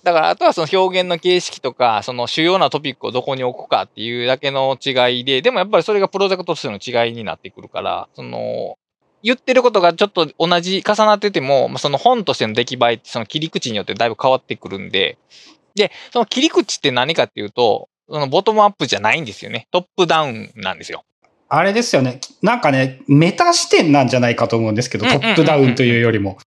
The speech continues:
Speaker 1: まあだからそうやな。だから一つ上、コンテンツを一つ上から眺める視点っていうので、その、この表現はトップダウンは適切じゃないかもしれないけど、一応と触りのいい言葉で言うとトップダウン。その、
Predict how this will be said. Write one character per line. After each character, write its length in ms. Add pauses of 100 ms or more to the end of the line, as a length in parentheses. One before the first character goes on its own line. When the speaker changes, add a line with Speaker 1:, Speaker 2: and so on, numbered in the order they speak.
(420)
Speaker 1:
ま 160
あ 40
だ 80
か 80
ら 140
そ 140
う 20
や 60
な。 200
だ 180
か 100
ら 40
一 220
つ 120
上、 200
コ 140
ン 80
テ 140
ン 80
ツ 80
を 40
一 160
つ 80
上 160
か 100
ら 80
眺 220
め 80
る 80
視 160
点 200
っ 20
て 100
い 120
う 40
の 120
で、 100
そ 140
の、 220 (420)
こ 140
の 100
表 180
現 300
は 360
ト 80
ッ 40
プ 160
ダ 120
ウ 100
ン 20
は 120
適 180
切 180
じ 80
ゃ 40
な 140
い 80
か 160
も 100
し 60
れ 60
な 60
い 60
け 80
ど、 40
一 260
応 120
と 100
触 260
り 100
の 100
い 60
い 20
言 100
葉 200
で 60
言 80
う 20
と 80
ト 100
ッ 40
プ 160
ダ 100
ウ 40
ン。 40
そ 140
の、 120